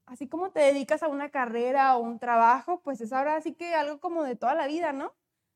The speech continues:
Como de que, "¿a qué te dedicas?". "No, pues soy maestro". "¿A qué te dedicas?". "No, pues soy arquitecto", X. Así como nos dedicamos a tantas profesiones, la Biblia dice lo mismo. Y usa la misma palabra, "dedíquense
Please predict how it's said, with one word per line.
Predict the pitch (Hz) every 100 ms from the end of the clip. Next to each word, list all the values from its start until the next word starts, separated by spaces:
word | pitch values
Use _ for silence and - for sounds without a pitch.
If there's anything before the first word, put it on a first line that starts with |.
| _
Como | - 277
de |
que, | 269 -
"¿a | 302
qué | - 415
te | 508 480 392
dedicas?". | 330 349 349 302 269
"No, | 427 622 605
pues | 427
soy | 294
maestro". | 311 262 220 220
"¿A | 254
qué | 427
te | -
dedicas?". | 440 381 294
"No, | 311 466 622 523
pues | 359 233 _ _ 208
soy | 339
arquitecto", | 403 392 262 240 -
X. | 254 254 233 - _ _ _ _ -
Así | 269 320
como | 330 440 453 269
nos | 311 339
dedicamos | 339 311 285 294 392
a | 427 -
tantas | 285 294 370
profesiones, | - 381 349 302 320 370 392 339 _ _ _
la | - 277
Biblia | 311 302
dice | 302 349 330
lo | 269
mismo. | 294 359 302 - _ _ _ -
Y | 262
usa | 277
la | 285 277
misma | 277 285 285
palabra, | 269 262 247
"dedíquense | 226 269 262 262 311 392 370 302 285 311 294